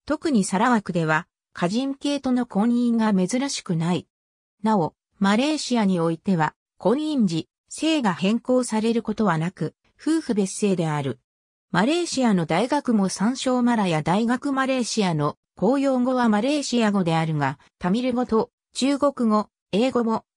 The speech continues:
教授言語となっている。小中学校では民族別にマレーシア語、中国語、タミル語が教える学校によって異なって使用されており、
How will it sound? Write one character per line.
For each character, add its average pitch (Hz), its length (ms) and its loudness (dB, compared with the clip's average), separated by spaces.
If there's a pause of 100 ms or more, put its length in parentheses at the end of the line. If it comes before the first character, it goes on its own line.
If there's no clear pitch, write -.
(120)
教 269 220 2
授 269 180 -2
言 277 200 -2
語 208 140 0
と 180 140 -4
な 170 140 2
っ - 40 -2
て - 160 -8
い 143 160 -2
る。 - 180 -8 (540)
小 294 260 0
中 294 300 -2
学 285 260 -2
校 196 200 0
で 175 100 2
は 165 220 0 (180)
民 240 220 0
族 269 300 -4
別 262 280 -4
に 208 240 -2 (240)
マ 160 160 0
レ 262 200 0
ー - 20 -4
シ 233 240 -2
ア 185 80 0
語、 156 220 0 (260)
中 277 240 0
国 269 320 0
語、 214 180 0 (240)
タ 202 120 -2
ミ 285 140 0
ル 302 120 0
語 269 100 -2
が 269 160 0
教 233 300 -2
え 277 100 0
る 262 80 0
学 185 260 -2
校 262 220 -4
に 240 140 2
よ 233 100 0
っ - 20 -6
て 233 240 -6
異 240 260 -4
な 240 100 0
っ 240 40 -6
て - 220 -6
使 - 180 -4
用 226 180 0
さ 214 160 -2
れ 202 120 -2
て 185 140 -2
お 185 100 0
り、 143 160 -6